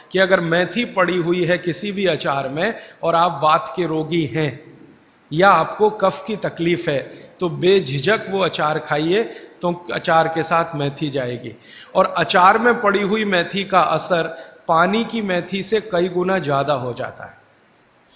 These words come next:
मैंने जो मेथी आपको बताई, वो पानी में रात को डाल के सुबह खाना, इसका जितना असर है, लेकिन अचार में डाली हुई मेथी का असर इससे कई गुना ज्यादा है, क्योंकि अचार में ये मेथी पाँच छः महीने, साल भर पड़ी रहती है।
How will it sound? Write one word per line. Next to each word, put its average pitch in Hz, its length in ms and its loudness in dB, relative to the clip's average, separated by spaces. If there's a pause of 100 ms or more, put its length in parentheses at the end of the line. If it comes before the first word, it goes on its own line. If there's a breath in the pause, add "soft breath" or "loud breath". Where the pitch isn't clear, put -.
(680 soft breath)
मैंने 180 280 4
जो 214 140 6
मेथी 196 320 2
आपको 196 320 2
बताई, 196 320 2
वो 240 180 2
पानी 185 360 2
में 190 120 2
रात 170 240 4
को 185 100 -2
डाल 165 240 2
के 170 140 -4
सुबह 160 280 -4
खाना, 160 440 -4
इसका 214 320 0
जितना 196 380 -2
असर 165 320 0
है, 143 280 -4 (300 loud breath)
लेकिन 185 280 0
अचार 202 420 4
में 226 160 -2
डाली 190 280 2
हुई 214 220 0
मेथी 202 360 -4
का 196 140 -2
असर 180 300 -2
इससे 190 280 -2
कई 226 320 0
गुना 190 280 2
ज्यादा 147 340 0
है, 139 260 -4 (260 loud breath)
क्योंकि 214 260 0
अचार 196 400 4
में 214 140 -2
ये 214 140 0
मेथी 196 380 -2
पाँच 180 360 -2
छः 196 160 -4
महीने, 185 360 -2
साल 165 320 -2
भर 170 180 0
पड़ी 180 320 2
रहती 131 300 -4
है। - 200 -16